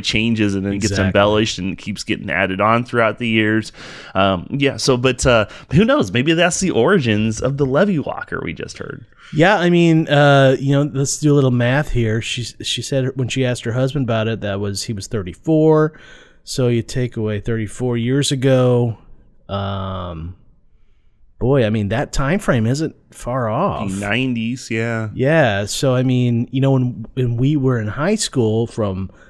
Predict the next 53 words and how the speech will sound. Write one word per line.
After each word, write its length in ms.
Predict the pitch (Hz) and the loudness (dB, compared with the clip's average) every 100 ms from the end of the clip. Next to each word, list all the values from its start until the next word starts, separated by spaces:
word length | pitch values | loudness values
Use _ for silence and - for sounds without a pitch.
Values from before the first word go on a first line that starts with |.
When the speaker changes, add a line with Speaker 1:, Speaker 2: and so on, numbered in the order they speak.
| - _ - | -20 _ -10
Speaker 2:
what, 180 | - 104 | -8 -4
ninety-seven, 1400 | 113 117 117 110 110 - - - - 131 127 135 135 | -2 0 0 0 -2 -4 -6 -6 -6 -4 -2 -2 -2
ninety-six 480 | 127 131 120 151 - | -2 -2 -2 -4 -4
to 180 | - 117 | -4 -4
two 160 | - | -4
thousand, 260 | 127 123 113 | -2 0 0
or 140 | 110 98 101 | -2 -6 -6
I 80 | |
don't 160 | 95 113 | -2 0
know, 40 | |
I 40 | 104 | 0
don't 100 | 107 | 0
Speaker 1:
Mm-hmm. 80 | 101 | 0
Speaker 2:
math 180 | 95 147 | 0 2
Speaker 1:
Right. 160 | 110 | 2
Speaker 2:
well, 200 | 80 80 | 0 -4
but 220 | - 82 151 | -8 -2 2
Speaker 1:
Yeah, 260 | 139 - - | 2 0 -8
Speaker 2:
yeah. 60 | - | -4
Speaker 1:
late 180 | 139 135 | 0 2
nineties. 400 | 113 147 143 131 | 6 6 8 6
Speaker 2:
Um, 260 | 120 101 101 - - | 4 0 -6 -14 0
yeah, 220 | 208 104 | 2 2
I 200 | 95 127 | 0 -2
mean, 160 | 131 107 | -2 -2
that 300 | 113 - - | -4 -4 -2
kind 340 | - 143 214 | -2 0 0
of 100 | 196 | -2
fits. 840 | - - 156 - - - - - - | -4 -2 0 0 -2 -2 -2 -2 -2
Speaker 1:
Yeah. 180 | 110 117 | 0 2
Speaker 2:
Uh, 180 | 117 120 | 0 -2
Ursa 280 | 127 156 - | 0 0 0
Bottoms, 580 | 127 135 147 185 208 196 | 2 2 4 2 2 0
I 40 | |
mean, 180 | 127 123 | 0 0
boom, 260 | 104 143 156 | 0 0 0
you're 120 | 104 | -2
right 260 | 104 131 - | -4 -6 -2
there. 160 | 123 | 2
Speaker 1:
Yeah. 320 | 107 107 90 - - - - _ _ - | 2 2 -2 -8 -20 -20 -20 _ _ -8
Speaker 2:
That, 260 | 113 123 143 | -2 2 2
uh, 380 | 131 123 120 | 2 2 2
that's 240 | 117 127 - | 0 -2 -4
interesting. 600 | 131 - 165 - 87 95 | -4 -4 -6 -6 -8 -2
No, 120 | 127 | 2
I'd 160 | 143 113 | 2 2
lo-, 260 | 123 139 | 2 2
you 120 | 139 143 | 0 0
know, 200 | 139 151 | 0 -2
Kristen, 460 | - 160 - 202 | 0 0 0 0
if 140 | 185 139 | 0 -2
you're 100 | 113 | -2
listening, 640 | 120 139 190 202 220 214 | -2 0 0 0 -2 -4